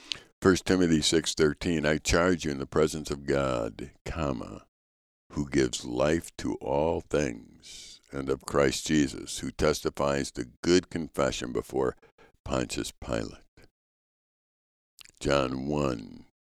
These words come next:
three to four, "All things came to being through him, and apart from him nothing came into being that has come into being. In him was life,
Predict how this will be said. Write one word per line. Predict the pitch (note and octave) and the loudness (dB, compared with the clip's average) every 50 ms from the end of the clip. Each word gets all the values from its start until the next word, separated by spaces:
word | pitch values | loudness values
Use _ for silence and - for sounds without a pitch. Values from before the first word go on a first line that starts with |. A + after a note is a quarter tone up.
| _ _ _ - | _ _ _ -2
three | D2+ D2+ D2 C#2 | 2 2 4 4
to | B1+ B1 | 4 0
four, | - - - C2+ B1+ A#1+ A1 G1+ - - - - - _ _ _ - | -2 -2 -2 -2 0 0 0 -2 -4 -6 -12 -18 -20 _ _ _ 2
"All | C#2+ D#2+ E2 E2+ F2+ | 4 4 4 4 2
things | - - E2 E2 D#2+ D#2+ D2+ - - | 0 0 -2 -2 -2 -2 -4 -8 -8
came | - - E2+ E2 D#2+ D#2 | -4 -2 0 0 0 0
to | D2 C2+ | -2 -4
being | B1+ - D2+ D2+ D2+ D#2+ E2+ E2 D#2+ | -2 -2 -2 -2 0 0 0 -2 -2
through | D2+ - - B1+ A#1+ A1+ | -4 -4 -4 -4 -4 -4
him, | A#1 A#1+ G#1+ G1+ G1+ G1+ G1+ - _ _ _ _ _ _ _ _ _ _ _ _ - | -4 -6 -8 -8 -10 -12 -18 -20 _ _ _ _ _ _ _ _ _ _ _ _ -8
and | A#1+ A1+ | -4 -4
apart | A1 - C2+ C2 B1+ A#1+ - | -4 0 2 2 2 2 0
from | - C#2 B1 A#1 | -2 -6 -4 -2
him | B1+ C#2+ C#2+ C2+ B1 B1 C2 C2 | 0 0 0 0 -2 -4 -4 -2
nothing | C2+ C2+ C2+ - C2+ C2 B1 B1 | -2 -2 -2 -2 -4 -4 -6 -6
came | - D2 C#2 C2+ B1 | -6 -4 -4 -2 -2
into | C2 B1 B1+ C2+ C2 | -4 -4 -2 -2 -2
being | A#1 - C#2 C2 C2 C#2 D2 C#2 C2+ | -2 -2 -2 -2 0 -2 -2 -2 -2
that | B1 A#1 G#1+ - _ _ _ _ - _ _ _ _ - | -2 -4 -4 -6 _ _ _ _ -20 _ _ _ _ -4
has | - D#2+ D2 - | -2 0 0 0
come | - - - F2 E2+ E2+ | -2 -4 -4 -2 0 0
into | D#2+ D2+ C#2 - B1 | -2 -2 -2 -4 -6
being. | A#1 G#1 A#1 A1+ G1+ G1+ - - - _ _ _ _ _ _ _ _ _ _ _ _ _ - - | -4 -4 -4 -4 -6 -8 -12 -18 -20 _ _ _ _ _ _ _ _ _ _ _ _ _ -6 0
In | F2 F2+ F2 E2 | 2 2 2 2
him | D2+ C#2+ C#2+ C2 C2 C2 | 0 -2 -2 -2 -2 -2
was | C2+ C2+ B1+ - | -4 -4 -4 -2
life, | C2 C#2 D2 D2 C2+ B1 - - - | 0 0 2 2 0 -2 -4 -8 -16